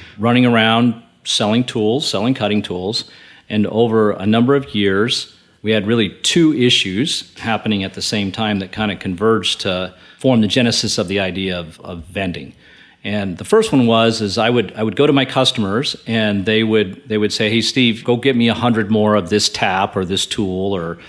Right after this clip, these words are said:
this insert or whatever it is." And, and my comment back to them would be is, "I just delivered a hundred on Monday.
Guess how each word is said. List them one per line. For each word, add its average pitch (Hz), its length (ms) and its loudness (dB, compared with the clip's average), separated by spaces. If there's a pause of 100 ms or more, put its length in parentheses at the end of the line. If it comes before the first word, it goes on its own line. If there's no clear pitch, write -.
(240)
this 104 220 -2
insert 98 480 0
or 95 60 -2
whatever 92 360 0
it 90 80 -2
is." 101 380 2
And, 87 400 -4
and 98 100 -6
my 95 140 -4
comment 135 380 2
back 156 180 2
to 110 80 -4
them 107 140 2
would 95 160 -2
be 101 180 0
is, 95 300 -4 (340)
"I 120 80 -4
just 127 220 -2
delivered 139 280 2
a 127 40 0
hundred 135 400 2
on 113 140 4
Monday. 147 420 2